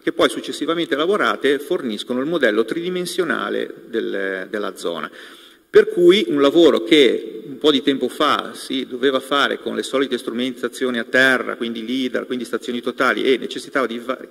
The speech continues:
vari giorni di lavoro, in mezza giornata di lavoro adesso si ottengono risultati eccellenti. Oltre a questo, Liguria Digitale ospita anche e, eh,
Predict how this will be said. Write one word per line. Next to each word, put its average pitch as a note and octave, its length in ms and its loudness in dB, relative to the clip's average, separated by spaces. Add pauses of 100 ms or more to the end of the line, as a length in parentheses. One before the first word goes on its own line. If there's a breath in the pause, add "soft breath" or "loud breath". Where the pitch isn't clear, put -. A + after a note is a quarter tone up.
vari C3 260 0
giorni A#2+ 540 0 (380 loud breath)
di C3 80 0
lavoro, C#3+ 520 8
in F#3+ 120 2
mezza C#3 240 2
giornata C3+ 360 0
di B2+ 100 0
lavoro C3 360 2
adesso G#2+ 280 -2
si - 100 -4
ottengono A2 400 -4
risultati A#2 640 -6
eccellenti. - 760 -8 (1600 loud breath)
Oltre G#3 300 0
a B3+ 60 0
questo, - 920 2 (200)
Liguria F#3 360 4
Digitale D3+ 600 2
ospita D#3+ 460 -2
anche A2+ 520 -4
e, B2+ 300 -2
eh, G#2+ 380 -6